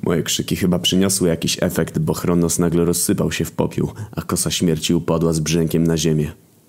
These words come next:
Powoli i niechętnie ukląkłem, aby ją podnieść. Wtedy dopiero zauważyłem, że klęczę przed ołtarzem. Byłem w olbrzymim, bogato zdobionym kościele. Był prawie pusty. Jedynie w pierwszej ławce siedzieli Archanioł Michał, Hermes i Atena.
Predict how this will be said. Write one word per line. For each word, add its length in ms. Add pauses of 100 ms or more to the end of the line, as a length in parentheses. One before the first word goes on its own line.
(240)
Powoli 400
i 40
niechętnie 520
ukląkłem, 460
aby 160
ją 160
podnieść. 520 (240)
Wtedy 260
dopiero 320
zauważyłem, 640
że 140 (120)
klęczę 400
przed 220
ołtarzem. 500 (520)
Byłem 300
w 60
olbrzymim, 580
bogato 400
zdobionym 500
kościele. 520 (340)
Był 160
prawie 340
pusty. 440 (600)
Jedynie 260
w 80
pierwszej 360
ławce 300
siedzieli 520
Archanioł 460
Michał, 460 (160)
Hermes 580
i 80
Atena. 440